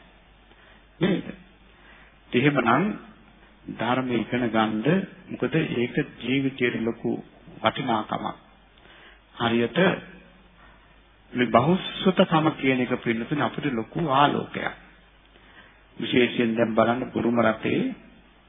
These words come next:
එහෙ තියෙන ලොකුම විභාග ටික තමයි කටපාඩම් කරන එක. මෑත්තන්ට දැන් ගියත් තේරෙයි ඔය ලොකු පිරිවෙන් වල පොඩි හාමුදුරුවෝ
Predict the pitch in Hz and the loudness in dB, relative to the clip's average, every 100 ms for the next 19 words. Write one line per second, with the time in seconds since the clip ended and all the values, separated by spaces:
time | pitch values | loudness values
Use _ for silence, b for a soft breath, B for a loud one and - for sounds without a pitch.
0 | _ _ _ _ _ B B B B - | _ _ _ _ _ B B B B -6
1 | - 143 160 165 165 170 170 120 117 - | 2 6 6 6 2 4 4 2 -2 0
2 | 151 175 180 117 113 139 151 156 151 147 | 2 4 2 2 2 2 2 0 0 -2
3 | 156 165 185 143 143 143 107 101 - - | -2 -2 0 -2 0 0 0 0 -4 -8
4 | - - - - _ _ b b b b | -10 -10 -16 -20 _ _ b b b b
5 | _ _ - 123 131 - 135 131 120 120 | _ _ -4 2 2 2 -2 2 2 2
6 | 127 131 139 - - 120 120 139 180 - | 2 0 0 -4 -4 0 2 2 0 -6
7 | - 127 120 120 123 120 117 117 117 120 | -6 -2 -2 -4 -4 -2 2 2 0 -2
8 | 156 208 - - b b b b _ - | -4 -6 -10 -20 b b b b _ 0
9 | 131 139 135 127 127 127 120 131 156 | 2 2 2 2 2 0 -2 -2 -2